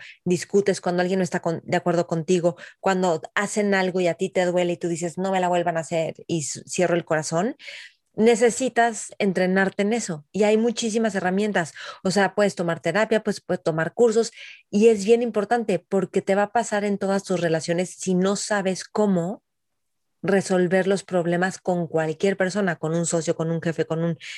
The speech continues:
colaborador, con un-, una pareja, con un vecino. O sea, sí, desarrollar la habilidad y capacidad de reso-, de hablar las cosas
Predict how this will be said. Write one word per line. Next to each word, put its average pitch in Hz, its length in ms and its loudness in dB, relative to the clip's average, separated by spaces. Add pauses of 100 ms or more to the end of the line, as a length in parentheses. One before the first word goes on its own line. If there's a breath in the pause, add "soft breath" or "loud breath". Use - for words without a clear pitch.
(140 loud breath)
colaborador, 170 600 2
con 170 200 0
un-, 175 180 0 (240 loud breath)
una 180 160 0
pareja, 165 320 0
con 170 180 -6
un 180 120 0
vecino. 175 420 0
O 160 60 -12
sea, 180 200 0 (560 loud breath)
sí, - 360 -4
desarrollar 196 640 2
la 247 80 2
habilidad 185 340 2
y 185 80 -2
capacidad 170 560 -2
de 175 300 0 (180)
reso-, 175 380 -2
de 175 180 2
hablar 180 320 2
las 214 180 0
cosas 196 420 -4